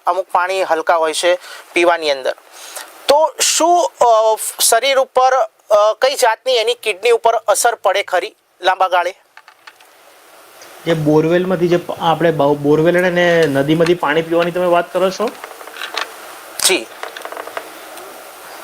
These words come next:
Speaker 2: લાંબા ગાળે અસર
Speaker 1: જી.
Speaker 2: પડે જ.
Speaker 1: હમ.
Speaker 2: Because તમે, તમે જોશો કે, ન-, જે આપણા ગામડાઓ છે, ત્યાં ન-, તમે કાંઠે
Speaker 1: હમ.
Speaker 2: જોતા હશો કે લોકો ડિટર્જન્ટથી કપડાં ધોતા હોય છે, ગાડીઓ સાફ કરતા હોય છે,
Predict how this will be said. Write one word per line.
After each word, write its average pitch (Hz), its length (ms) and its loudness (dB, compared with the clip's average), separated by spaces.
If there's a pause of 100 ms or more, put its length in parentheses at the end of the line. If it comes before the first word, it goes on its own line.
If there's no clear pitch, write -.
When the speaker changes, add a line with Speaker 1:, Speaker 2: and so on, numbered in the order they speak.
(200)
Speaker 2:
લાંબા 165 380 2
ગાળે 240 220 0
અસર 214 460 2
Speaker 1:
જી. 220 60 -6 (140)
Speaker 2:
પડે 202 320 2
જ. - 40 -6 (1600)
Speaker 1:
હમ. 185 100 4
Speaker 2:
Because 240 280 2
તમે, 240 240 2
તમે 226 220 0
જોશો 190 300 0
કે, 269 120 0 (180)
ન-, 170 220 -4 (1160)
જે 220 400 2
આપણા 170 160 2
ગામડાઓ 160 480 0
છે, 196 280 0
ત્યાં - 540 -8
ન-, 202 120 0
તમે 208 280 -2
કાંઠે 190 320 0
Speaker 1:
હમ. 196 60 -2
Speaker 2:
જોતા 190 280 2
હશો 196 280 0
કે 226 120 -2
લોકો 202 380 2 (320)
ડિટર્જન્ટથી 220 540 2
કપડાં 196 340 0
ધોતા 190 240 0
હોય 190 220 4
છે, 190 280 0
ગાડીઓ 143 500 0
સાફ 180 300 0
કરતા 190 260 0
હોય 180 240 4
છે, 180 240 2